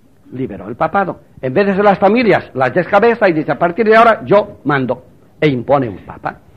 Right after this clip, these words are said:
Y cuando muere el papa, pues se notifica al emperador, a Otón primero o segundo ya, que viene rápido, y dice, "Pues el papa es este". Lo que pasa es que como Roma es díscola, y sigue siéndolo, el,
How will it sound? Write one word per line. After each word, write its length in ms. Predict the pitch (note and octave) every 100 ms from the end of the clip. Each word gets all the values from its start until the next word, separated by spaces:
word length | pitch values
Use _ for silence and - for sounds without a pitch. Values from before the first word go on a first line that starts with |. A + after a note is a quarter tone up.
| _
Y 60 | F#3+
cuando 240 | G3 F3
muere 180 | E3 G3
el 40 |
papa, 240 | F#3+ A#3 A#3
pues 120 | D3+
se 60 | C#3
notifica 380 | C#3 D3 D3+
al 80 | D#3
emperador, 560 | D3+ B2+ D#3 E3+ B3 -
a 100 | A2
Otón 480 | B2+ C#3+ B2+ A#2+ - -
primero 340 | D3 E3+ D#3+
o 100 | C3
segundo 440 | B2+ A#2+ B2 C#3+ C#3
ya, 260 | C#3 F3+ - - _
que 100 | C#3+
viene 240 | C#3 D3+
rápido, 400 | E3+ F#3 A3 A3+ -
y 60 |
dice, 200 | C#3+ B2+
"Pues 220 | - G2+
el 100 | F#2+
papa 260 | F2+ A2 D#3
es 120 | D#3+
este". 260 | D3 - G#2+ _ B3+ _ _ _ - _ -
Lo 140 | C3+
que 140 | - C3
pasa 420 | G#3+ A#3 B3 A3+
es 260 | A3+ - _ _ _
que 140 | D#3
como 260 | - C#3+ D3+
Roma 280 | G3+ A#3 F3+
es 80 | D3+
díscola, 600 | F#3+ - D3+ C3 C3+ -
y 80 | A2+
sigue 300 | - D#3+ A#2+
siéndolo, 540 | - D3+ A#2 F2+ F2 - _ _ _ -
el, 260 | C3+ A2